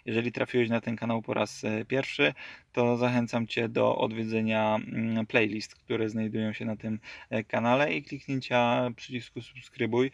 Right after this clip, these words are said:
ponieważ jako nasz, e, subskrybent oraz osoba, która polubi nasz fanpage na Facebooku,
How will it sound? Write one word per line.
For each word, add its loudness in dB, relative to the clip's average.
ponieważ 2
jako 4
nasz, 0
e, 0
subskrybent 0
oraz 2
osoba, -2
która -6
polubi -2
nasz -4
fanpage -2
na 4
Facebooku, 0